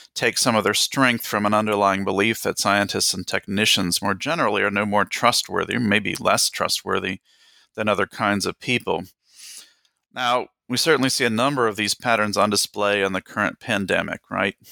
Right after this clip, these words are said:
Distrust of the statistics and explanations put forth by epidemiologists, public health experts.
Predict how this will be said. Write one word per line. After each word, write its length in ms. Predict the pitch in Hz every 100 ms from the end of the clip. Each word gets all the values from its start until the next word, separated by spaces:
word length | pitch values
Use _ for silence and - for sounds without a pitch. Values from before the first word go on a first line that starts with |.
| -
Distrust 760 | - - - 123 117 - - - - - - -
of 220 | 107 95
the 80 | 101
statistics 880 | - 92 - 131 - 127 117 -
and 80 | 98
explanations 840 | 90 - 107 104 117 127 127 117 -
put 220 | 131 110
forth 380 | - 110 98 -
by 300 | 98 101 92
epidemiologists, 1120 | 95 104 98 95 92 101 101 104 - - -
public 260 | 95 87 -
health 220 | 104 -
experts. 680 | 95 - - 95 - -